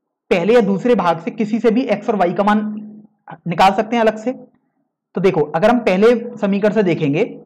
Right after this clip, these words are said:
तो अगर आप वाई का मान निकालोगे तो आपके पास आ जाएगा तीन एक्स माइनस तीन के बराबर, इसको आप समीकरण संख्या तीन बोल दो। तो अभी आप समीकरण दो व तीन को हल करते हैं। तो आपने लिख दिया समीकरण दो व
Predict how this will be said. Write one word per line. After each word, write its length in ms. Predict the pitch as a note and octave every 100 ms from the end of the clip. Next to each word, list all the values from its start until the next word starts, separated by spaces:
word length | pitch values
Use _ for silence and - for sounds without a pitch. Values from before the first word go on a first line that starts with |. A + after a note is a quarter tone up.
| _ _ _
तो 60 | G3
अगर 180 | F#3 G#3+
आप 140 | A3 D#3
वाई 180 | F3
का 120 | G#3+ A3
मान 180 | G#3+
निकालोगे 400 | F#3 C#3+ A#2+ G#2+ - - _ _
तो 60 | E3
आपके 200 | E3+ G3+
पास 160 | G3+
आ 80 | F#3+
जाएगा 180 | F3 G#3+ G#3+
तीन 240 | G#3+ G#3 A3
एक्स 240 | F#3+ -
माइनस 340 | F#3+ D3 E3+ A#3+
तीन 300 | - E3 B2
के 100 | G3+
बराबर, 360 | E3 G#2 - - _ -
इसको 180 | - F#3+
आप 100 | F#3
समीकरण 300 | F3+ F#3 F3+
संख्या 220 | F#3+ F#3+
तीन 220 | A3+ A3+
बोल 140 | G#3+ E3+
दो। 200 | E3+ - _ _ _ _ _ _ _ _ _ _ _ -
तो 60 | -
अभी 260 | F#3 G#3+ A#3+
आप 320 | F3 G3 - - - _ _ _ _ A3
समीकरण 520 | G3 A3 G#3+ E3 G#3+ - - _ _ _ D3
दो 420 | C3 G3+ C4 A#3
व 200 | D3+ D3+ G#3+ C#4 - _ _ _ _ -
तीन 280 | G#3 G3 E3
को 160 | G#3+ D#4+
हल 200 | G#3+ F#3+
करते 280 | D#3 - A#2+
हैं। 140 | A2+ - _ _ _ _ _ _ _ -
तो 60 | C3+
आपने 200 | E3 E3
लिख 120 | D#3
दिया 180 | F3 A#3+
समीकरण 460 | F#3 C#3+ C#3 F#3+
दो 180 | D#3 D#3
व 120 | D3